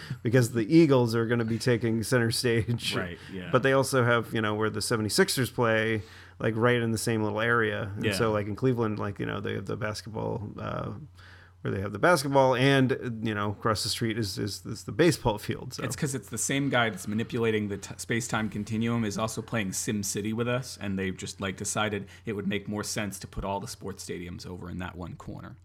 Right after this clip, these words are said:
Speaker 1: to maximize profit or, or, uh, water lines or
Speaker 2: I imagine it would be better to put them in the center of the city.
Speaker 1: Well, wherever you put them, to cluster them together.
Speaker 2: Yeah, that doesn't make any sense because, uh, I mean, just for logistics of parking.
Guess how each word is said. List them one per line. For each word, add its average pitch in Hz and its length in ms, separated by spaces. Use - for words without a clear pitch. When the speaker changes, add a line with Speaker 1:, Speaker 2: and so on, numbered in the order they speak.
Speaker 1:
to 90 100
maximize 95 760
profit 98 460
or, 85 320
or, 80 320
uh, 82 260
water 101 340
lines 90 420
or - 120
Speaker 2:
I 170 120
imagine 240 340
it 139 60
would 127 160
be 120 80
better 120 280
to 107 60
put 117 160
them 107 80
in 98 80
the 92 80
center 110 340
of - 120
the - 60
city. - 280
Speaker 1:
Well, - 220
wherever 165 380
you 101 100
put - 220
them, 95 160
to 98 80
cluster - 440
them 95 180
together. 92 460
Speaker 2:
Yeah, 104 240
that 113 100
doesn't 107 260
make 98 140
any 101 140
sense 107 260
because, 117 300
uh, 123 360
I 123 60
mean, 117 320
just - 300
for 113 280
logistics 104 600
of - 120
parking. - 440